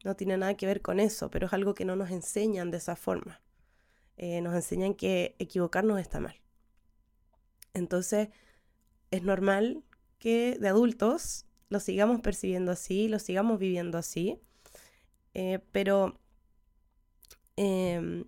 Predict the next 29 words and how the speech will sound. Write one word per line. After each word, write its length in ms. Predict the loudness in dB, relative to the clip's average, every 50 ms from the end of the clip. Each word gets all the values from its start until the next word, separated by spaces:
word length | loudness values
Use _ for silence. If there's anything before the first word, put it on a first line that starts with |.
| -10 -8
aquí 200 | -8 -6 -4 -2
quiero 180 | 0 2 2 2
explicarte 560 | 0 0 -2 -2 -2 0 0 -2 0 0 -2
un 160 | -2 -2 -2
poco 360 | 0 -2 -2 0 2 2 2 4
más 640 | 4 4 4 4 2 0 -2 -4 -6 -8 -8 -10 -14 _ _ -12
respecto 540 | -10 -8 -4 -4 -2 -2 -2 -4 -4 -2 0
a 80 | 2
esto, 440 | 2 0 -2 -6 -8 -6 -6 -6 -4
respecto 400 | -6 -8 -8 -10 -10 -10 -6 -6
al 120 | -6 -6 -6
tema 400 | -6 -4 -2 0 0 0 0 0
de 240 | -2 0 -2 -2
la 100 | -2 -4
sobreexigencia 720 | -4 -4 -6 -6 -6 -8 -8 -10 -6 -6 -6 -6 -4 -2 0
y 40 | 0
los 160 | 0 0 0
errores, 580 | -2 0 0 0 0 0 -2 -4 -6 -10 -14 _ _ _ _ _ _ _ _ _ _ _ _ _ -10
de 220 | -6 -4 -4 -4
poder 260 | 0 2 2 2 2
crear 280 | 0 2 2 4 4 4
espacio 480 | 2 2 2 0 0 -4 -4 -6 -4
para 140 | -4 -4 -6
equivocarnos, 920 | -6 -6 -4 -4 -4 -4 -4 -6 -6 -4 -2 -2 -2 -2 -4 -8 -16 _ _ _ _ _ _ _ _ _ _ _ _ _ _ _ -2
pero 200 | 2 2 4 4
no 140 | 4 4
solamente 920 | 2 2 -2 0 0 2 2 2 2 0 0 0 2 2 2 2 2 2 2
en 140 | 2 2 2
decirte 960 | 2 0 0 0 -2 -2 0 -2 -4 -2 0 0 2 2 2 0 0 -2 -8